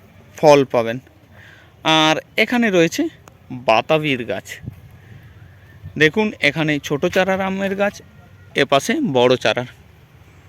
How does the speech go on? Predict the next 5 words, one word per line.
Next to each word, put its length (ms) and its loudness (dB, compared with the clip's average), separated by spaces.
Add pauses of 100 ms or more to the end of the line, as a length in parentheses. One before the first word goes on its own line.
(2500)
আর 180 2 (300)
এপাশে 380 0
দেখুন 260 0 (920)
বড় 200 6
বড় 180 2